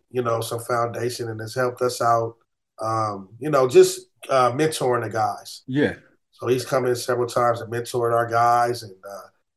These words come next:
Speaker 1: the likes of Fidelis Okereke, who's at Northridge now.
Speaker 2: Oh, nice.
Speaker 1: Um, Kosi Akamatsu, who's at Santa Clara.
Speaker 2: Oh, wow.
Speaker 1: Caleb LeCount, who's at Eastern Carolina.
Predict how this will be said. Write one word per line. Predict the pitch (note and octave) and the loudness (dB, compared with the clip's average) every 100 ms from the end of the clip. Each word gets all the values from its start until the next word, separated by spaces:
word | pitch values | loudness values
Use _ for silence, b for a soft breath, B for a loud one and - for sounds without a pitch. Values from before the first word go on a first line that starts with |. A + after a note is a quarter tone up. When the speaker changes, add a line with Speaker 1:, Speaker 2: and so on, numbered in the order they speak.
| _ _ | _ _
Speaker 1:
the | A#2+ | 2
likes | B2 C3 B2+ - | 6 6 4 2
of | A#2+ - | -2 -2
Fidelis | G#2+ B2 C3 A#2+ | -2 2 4 2
Okereke, | A#2+ A2+ - C3+ B2+ C#3 B2+ | -2 -4 0 2 2 2 2
who's | B2+ A#2+ | 2 2
at | A2 G2+ | -4 0
Northridge | A#2+ B2+ A#2 B2+ B2 | 2 2 4 4 4
now. | A#2+ A#2+ A#2+ A#2+ - _ | 2 2 2 -2 -6 _
Speaker 2:
Oh, | A#2+ A#2+ | -4 -2
nice. | F#2 A#2 F#2+ | 0 -2 -2
Speaker 1:
Um, | - G#2+ G2+ F#2+ _ - | -2 -4 -6 -10 _ -4
Kosi | C3+ C3 B2+ B2 | -2 0 2 2
Akamatsu, | A#2+ A#2+ B2+ B2+ - C3 | 2 0 2 2 0 0
who's | B2+ A2+ | 0 -2
at | G#2+ | -6
Santa | - B2 A#2 | -4 -4 -4
Clara. | - B2 B2 C3 - _ _ - | -4 0 0 0 -4 _ _ -6
Speaker 2:
Oh, | D3 | -4
wow. | F2+ G2 C#3+ C3 - - | -2 0 0 0 -4 -2
Speaker 1:
Caleb | C3+ C3 B2+ | 2 4 2
LeCount, | A#2+ A#2+ B2+ B2+ C3+ | 0 0 0 2 0
who's | B2 | -2
at | A#2 A2 | -4 -4
Eastern | B2 - A#2+ | -8 -8 -6
Carolina. | C3+ B2 A#2 A#2 B2 B2 B2 | -2 0 2 2 2 -2 -6